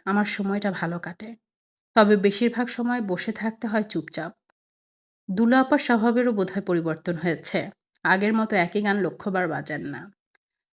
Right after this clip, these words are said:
শুনতে পাচ্ছি তার বিয়ের কথা হচ্ছে। যার সঙ্গে বিয়ের কথা হচ্ছে,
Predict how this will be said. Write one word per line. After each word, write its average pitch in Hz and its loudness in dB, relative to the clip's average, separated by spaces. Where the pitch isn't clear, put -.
শুনতে 277 6
পাচ্ছি 294 2
তার 311 2
বিয়ের 196 0
কথা 170 -4
হচ্ছে। 165 -2
যার 190 4
সঙ্গে 208 0
বিয়ের 202 -2
কথা 202 -2
হচ্ছে, 220 -4